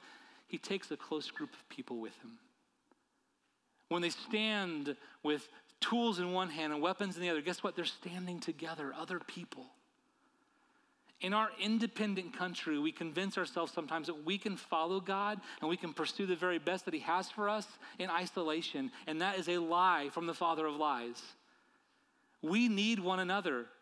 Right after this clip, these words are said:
to pursue Jesus. We need one another to stay faithful.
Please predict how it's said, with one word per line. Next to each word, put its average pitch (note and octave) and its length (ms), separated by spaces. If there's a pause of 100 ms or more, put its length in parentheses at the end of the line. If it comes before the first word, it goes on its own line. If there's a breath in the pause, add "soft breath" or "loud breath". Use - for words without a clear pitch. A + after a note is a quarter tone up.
(140)
to D#3+ 100
pursue F3 760 (160 loud breath)
Jesus. D#3+ 420
We G#3 120
need A3 200
one G#3 200
another G3 420
to D3+ 100
stay F3+ 300
faithful. F#3+ 640